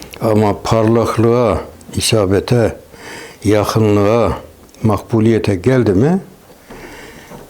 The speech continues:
esası tarikat ittihaz etmek, sünnet seniyeyi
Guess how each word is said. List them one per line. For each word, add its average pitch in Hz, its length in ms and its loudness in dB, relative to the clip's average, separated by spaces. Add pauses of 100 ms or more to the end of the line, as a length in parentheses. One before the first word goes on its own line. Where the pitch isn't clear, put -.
(260)
esası 123 600 0
tarikat 113 640 0
ittihaz 92 540 -2
etmek, 85 360 -4
sünnet 104 420 0
seniyeyi 98 640 0